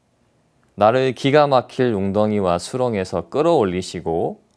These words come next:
내 발을 반석 위에 두사 내 걸음을 경고케 하셨도다." 예. 여러분, 인생에는 기가 막힐 웅덩이와 수렁이가 있어요.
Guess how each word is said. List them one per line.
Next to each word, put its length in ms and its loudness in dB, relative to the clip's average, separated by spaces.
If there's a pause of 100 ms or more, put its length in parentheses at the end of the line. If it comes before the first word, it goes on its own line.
(300)
내 300 4
발을 360 2
반석 420 -4
위에 240 -4
두사 420 -6 (540)
내 260 0
걸음을 600 -4 (160)
경고케 560 -8
하셨도다." 920 -16 (1200)
예. 200 -16 (680)
여러분, 440 2 (1400)
인생에는 1040 -2 (1000)
기가 540 -2
막힐 520 -2
웅덩이와 920 -6
수렁이가 640 -6
있어요. 320 -16